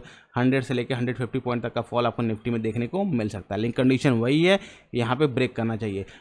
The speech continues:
Otherwise मार्केट अगर इसके बीच में कहीं ओपन होता है, ध्यान रखिए मार्केट में इसके बीच में ऊपर ओपन होता है तो मार्केट इसी रेंज में बिताएगा, क्योंकि एटीन थाउजेंड फ़ाइव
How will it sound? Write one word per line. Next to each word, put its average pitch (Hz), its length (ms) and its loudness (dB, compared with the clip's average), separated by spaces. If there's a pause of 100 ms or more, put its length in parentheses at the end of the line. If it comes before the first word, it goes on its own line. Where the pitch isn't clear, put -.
(100)
Otherwise 175 260 8
मार्केट 151 340 6
अगर 175 260 6
इसके 160 300 2
बीच 156 220 4
में 160 80 2
कहीं 160 140 6
ओपन 135 300 4
होता 127 160 2
है, 110 40 2
ध्यान 131 160 4
रखिए 127 120 0
मार्केट 123 320 0
में 143 60 2
इसके 135 180 -2 (120)
बीच 135 160 0
में 135 60 2
ऊपर 143 160 0
ओपन 117 260 0
होता 143 240 2
है 170 120 0 (260)
तो 143 80 -2
मार्केट 151 360 4
इसी 151 220 6
रेंज 165 140 8
में 160 100 8
बिताएगा, 139 400 4 (300)
क्योंकि 151 320 4
एटीन 175 220 6
थाउजेंड 175 180 6
फ़ाइव 160 240 4